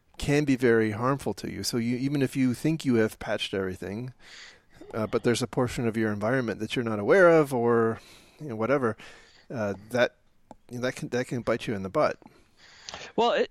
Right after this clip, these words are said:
Speaker 2: it echoes something that we've said a lot, which is to really do I T security well, you have to have mastery over your environment. You have to know what's in your environment. You have to know when things change. You have to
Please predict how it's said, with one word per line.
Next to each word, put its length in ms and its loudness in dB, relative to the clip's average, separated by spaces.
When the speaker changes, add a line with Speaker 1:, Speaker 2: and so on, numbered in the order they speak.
Speaker 2:
it 140 -12
echoes 280 -2
something 280 -2
that 100 -4
we've 160 -4
said 160 -8
a 60 -8
lot, 280 -10
which 200 -20
is 120 -16
to 140 -12
really 480 0
do 640 -10
I 200 -8
T 160 -10
security 420 -10
well, 220 -8
you 100 -10
have 340 -2
to 80 -2
have 220 -2
mastery 460 -4
over 180 -10
your 140 -12
environment. 420 -8
You 60 -12
have 100 -12
to 80 -10
know 160 -2
what's 180 0
in 60 -2
your 80 0
environment. 380 -4
You 300 -16
have 120 -6
to 80 -4
know 140 2
when 100 2
things 220 -4
change. 420 -10
You 80 -8
have 120 -10
to 140 -8